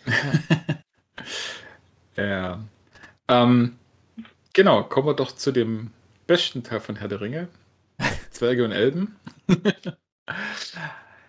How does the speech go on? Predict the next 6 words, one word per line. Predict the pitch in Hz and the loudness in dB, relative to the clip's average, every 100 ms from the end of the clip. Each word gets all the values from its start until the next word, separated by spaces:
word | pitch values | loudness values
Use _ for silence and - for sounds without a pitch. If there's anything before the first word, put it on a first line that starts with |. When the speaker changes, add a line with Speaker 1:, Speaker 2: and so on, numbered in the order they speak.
| _ _ _ 139 | _ _ _ 2
Speaker 1:
Äh, | 139 135 131 131 139 | 6 8 8 6 4
ja, | 131 139 139 135 - | 4 6 6 6 4
ähm, | 131 123 117 117 117 110 - _ _ _ _ _ _ _ _ _ _ _ _ _ _ - - | 4 4 4 0 -2 -6 -14 _ _ _ _ _ _ _ _ _ _ _ _ _ _ -18 -12
es | 123 - | -10 -6
gibt | 127 - | -6 -4
Rasierer. | 117 - 113 131 151 160 | -4 -4 -6 -6 -6 -10